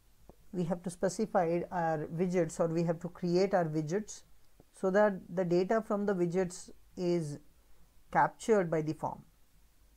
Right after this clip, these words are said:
If you declare any widgets outside the form, the data from the, those widgets will not be captured by the form tag, remember, and that data will not be sent to the U R L.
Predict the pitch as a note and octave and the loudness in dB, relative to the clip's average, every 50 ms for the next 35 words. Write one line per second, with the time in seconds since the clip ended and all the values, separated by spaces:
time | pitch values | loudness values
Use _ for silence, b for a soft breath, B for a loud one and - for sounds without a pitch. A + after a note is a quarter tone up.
0 | - - _ - E3 - - A3+ A3 G#3+ G#3+ G#3+ B3+ B3+ C4+ C4 A#3+ G#3+ A3 A3+ | -20 -20 _ -14 -12 0 2 4 4 4 2 4 6 8 8 8 8 4 2 4
1 | G#3 G#3 G3+ F#3 A3 A3+ G#3+ - F3+ E3+ F3 - - A3 A3 G3+ A3 A3+ A3+ - | 2 2 2 2 0 0 2 0 0 0 0 0 0 0 2 2 0 -2 0 0
2 | F#3 E3 D#3+ F3+ F3+ F#3 E3+ F3 F3+ F#3 G3 A3 G#3+ - G#3+ G#3 G#3 G#3 G#3+ G3+ | 0 0 0 0 0 0 2 2 0 2 0 -2 -2 -2 -2 -2 0 2 4 4
3 | G3+ G3 F3+ F3 F#3+ G3+ G#3 F#3+ F#3 F#3 F#3 E3+ F#3+ F#3 F3 - - - - - | 4 2 2 2 2 2 2 2 0 -2 0 0 -2 -2 -2 -6 -12 -12 -8 -6
4 | F#3 F3+ F3 F3+ F3+ F3+ E3+ E3+ F#3 F3+ F3 E3 - - b b b b b b | -4 -2 0 0 0 0 0 0 0 0 0 0 -2 -6 b b b b b b
5 | b b - - - D#3+ D3+ D3+ - - F#3+ F3+ F3 D#3+ E3+ E3 D#3 E3+ E3+ - | b b -4 2 2 2 2 2 0 0 0 0 2 0 0 0 -2 -4 -4 -2
6 | D#3 C#3 C#3 C#3 C3+ - D3 C3+ A#2 - C3+ C3+ C3+ C3+ C3 C3 C3 C#3+ - - | -2 -2 -2 -4 -6 -6 -4 -4 -4 -4 -6 -6 -6 -6 -6 -8 -10 -12 -14 -16
7 | - - - F3 E3+ D#3+ E3+ F3 F3+ E3+ F3 E3+ D#3+ F3+ F3 E3+ E3 E3+ E3 E3 | -18 -14 -10 -6 -2 2 2 2 2 2 0 0 2 0 0 0 0 0 0 0
8 | E3+ E3+ D#3+ E3+ E3 - - D#3+ D#3 E3 D#3 - D#3+ D3+ D#3+ F#3 A3 C4 b b | -2 -2 -2 -4 -4 -2 -4 -4 -4 -4 -4 -6 -6 -4 -4 -4 -4 -6 b b
9 | b b b b b b - E3 D#3+ D3+ D3 C#3 C#3 C3+ B2 - | b b b b b b -6 -2 0 2 2 2 0 0 -4 -6